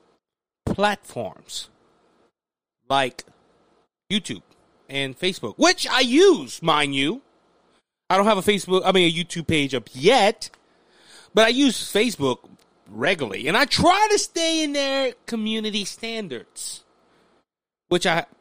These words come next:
I'm proud to say I've never been in Facebook jail yet. And I, I tell people that you have to be smart of how you do it. That's how it is.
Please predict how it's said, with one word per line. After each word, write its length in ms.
I'm 160
proud 400
to 80
say 220
I've 100
never 140
been 160
in 40
Facebook 360
jail 200
yet. 320
And 200
I, 140
I 80
tell 180
people 220
that 80
you 100
have 160
to 80
be 80
smart 340
of 60
how 120
you 140
do 280
it. 160
That's 400
how 160
it 80
is. 340